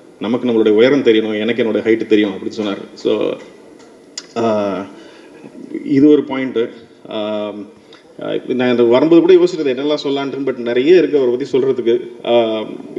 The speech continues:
வெற்றி சொன்னது மாதிரி தான், நான் ரொம்ப தயங்கி தான் அவர்கிட்ட ஒர்க் பண்ண போனேன். அவர் வந்து, "ஏன் இவ்வளோ தயங்குறீங்க?" நான், "இல்ல, ஜெனரலாவே நாங்க, ஆ, பிறந்ததுலேருந்து உங்க மியூசிக் கேட்டு வளர்ந்துருக்கேன்" அப்படின்னு சொன்னதுக்கு அவர் சொன்னாரு, "ஆ, இங்க வந்தீங்கன்னா நீங்க டைரக்டர்,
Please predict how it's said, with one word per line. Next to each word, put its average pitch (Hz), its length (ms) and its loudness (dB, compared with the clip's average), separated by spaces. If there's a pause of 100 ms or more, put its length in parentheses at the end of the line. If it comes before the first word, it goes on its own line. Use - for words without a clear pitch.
(100)
வெற்றி 143 280 4
சொன்னது 151 260 0
மாதிரி 127 220 0
தான், 120 400 -4 (420)
நான் 123 260 0
ரொம்ப 170 240 2
தயங்கி 170 380 2
தான் 175 160 0
அவர்கிட்ட 143 240 -2
ஒர்க் 147 240 0
பண்ண 135 220 -6
போனேன். 120 320 -8
அவர் 120 180 -8
வந்து, 131 540 -2
"ஏன் 196 220 -2
இவ்வளோ 165 100 6
தயங்குறீங்க?" 143 480 0
நான், 120 180 -2
"இல்ல, 139 300 2 (480)
ஜெனரலாவே 160 440 0
நாங்க, 135 260 -2 (480)
ஆ, 104 240 -4 (400)
பிறந்ததுலேருந்து 165 440 2
உங்க 165 120 0
மியூசிக் 151 320 0
கேட்டு 147 260 0
வளர்ந்துருக்கேன்" 131 400 -2
அப்படின்னு 120 240 -6
சொன்னதுக்கு 120 260 -6
அவர் 131 240 -4
சொன்னாரு, 160 500 -2 (500)
"ஆ, 110 160 -2
இங்க 147 240 4
வந்தீங்கன்னா 185 340 0
நீங்க 180 180 0
டைரக்டர், 180 460 0